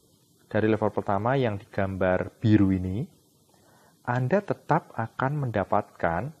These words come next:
sharing bonusnya. Ya, dan kalau Anda juga menambah customer-customer baru, Anda juga masih mendapatkan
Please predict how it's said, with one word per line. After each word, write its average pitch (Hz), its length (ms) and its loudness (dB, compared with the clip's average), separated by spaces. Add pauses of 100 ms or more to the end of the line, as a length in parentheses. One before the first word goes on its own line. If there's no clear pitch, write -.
(680)
sharing 104 560 -2
bonusnya. 113 560 2 (1200)
Ya, 104 240 -2 (320)
dan 101 160 -2
kalau 101 240 6
Anda 107 240 0
juga - 320 -4
menambah 101 480 -2
customer-customer 98 720 -6
baru, 131 560 -4
Anda 95 160 -4
juga 95 240 -10
masih 95 240 -12
mendapatkan 104 720 -6